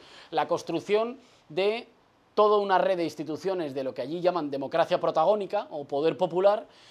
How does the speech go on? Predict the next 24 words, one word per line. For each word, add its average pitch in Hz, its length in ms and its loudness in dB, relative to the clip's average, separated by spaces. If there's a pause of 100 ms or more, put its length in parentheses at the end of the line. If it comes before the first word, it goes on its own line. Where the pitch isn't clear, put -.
(160)
que 202 120 4
asegure 202 440 2
que 214 340 -2 (300)
la 151 160 2
democracia 170 560 2
se 143 460 -4 (220)
intensifica 175 920 -4 (260)
más 185 280 4
allá 202 120 0
de 202 60 4
votar 156 260 0
cada 170 160 2
cuatro 165 200 -2
años, 190 220 -4
que - 160 -4
sigue 196 240 -2
siendo 202 260 -2
fundamental, 196 640 0 (340)
pero 196 200 0
también 196 520 0
como 175 200 2
una 185 220 2
práctica 190 600 2
cotidiana, 180 720 0